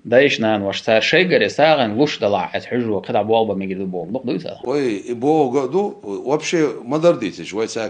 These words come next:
Speaker 2: хужу, сханги саги дакаул эл мадац. Баха моца бог, вай хужу дакаул.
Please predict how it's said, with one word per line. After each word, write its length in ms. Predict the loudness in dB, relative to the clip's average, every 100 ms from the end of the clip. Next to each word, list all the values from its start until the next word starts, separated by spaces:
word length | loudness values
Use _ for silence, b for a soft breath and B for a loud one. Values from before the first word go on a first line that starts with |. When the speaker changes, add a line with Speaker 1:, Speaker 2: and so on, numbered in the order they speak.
| -4
Speaker 2:
хужу, 300 | -4 -2 -6
сханги 340 | -6 -4 -4
саги 280 | -4 -4 -2
дакаул 380 | -4 -2 -2 -2
эл 200 | -4 -4
мадац. 500 | -8 -8 -10 -12 -18 _ _ _ _ _ -4
Баха 300 | 0 0 -2
моца 260 | -4 -4
бог, 260 | -2 -2 -4
вай 100 | -10
хужу 260 | -10 -10
дакаул. 380 | -10 -10 -12 -18